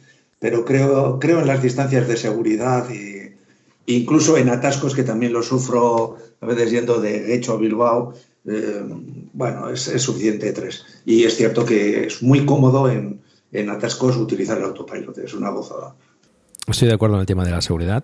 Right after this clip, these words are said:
Speaker 2: pero mi experiencia es que con el nivel uno el coche reacciona, mm, más como, como yo quisiera, ¿no? Es decir, en, no, no guarda una,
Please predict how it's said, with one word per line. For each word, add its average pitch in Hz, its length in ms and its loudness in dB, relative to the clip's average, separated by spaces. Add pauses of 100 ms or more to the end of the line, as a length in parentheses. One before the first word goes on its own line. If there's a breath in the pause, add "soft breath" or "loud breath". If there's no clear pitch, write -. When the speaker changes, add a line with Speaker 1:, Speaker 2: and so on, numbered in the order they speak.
(120)
Speaker 2:
pero 85 640 0
mi 92 280 0
experiencia 98 680 0
es - 100 0
que 107 100 0
con 98 160 0
el 90 160 2
nivel 95 240 2
uno 127 280 2 (460 loud breath)
el 80 640 -4
coche 95 300 0
reacciona, 98 680 -2
mm, 90 400 -2 (680)
más 92 460 -4
como, 92 500 0
como 90 180 0
yo 87 120 2
quisiera, 76 420 -4
¿no? 101 140 -2
Es 104 60 -6
decir, - 360 -4
en, 90 260 -4 (640 loud breath)
no, 104 300 2
no 117 160 2
guarda 101 420 0
una, 82 260 -4